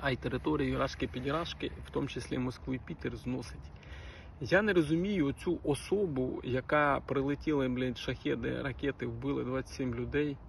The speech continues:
да, на Борщагі чи в Солом'янському районі. Прийшов, приніс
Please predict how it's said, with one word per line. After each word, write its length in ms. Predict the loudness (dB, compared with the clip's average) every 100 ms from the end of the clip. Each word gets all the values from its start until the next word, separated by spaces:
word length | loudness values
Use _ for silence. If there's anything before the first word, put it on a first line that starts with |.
| -12 -10
да, 200 | -8 -6 -6
на 100 | -8
Борщагі 520 | -6 -6 -6 -6 -6 -8 -12
чи 60 | -12
в 20 |
Солом'янському 640 | -6 -4 -4 -6 -10 -10 -10
районі. 320 | -8 -8 -10 -12 -14 -14 -12 -12 -12 -14 -12 -12 -12 -14 -12 -12 -10 -4
Прийшов, 420 | -2 0 -2 -2
приніс 380 | -2 -4 -4 -6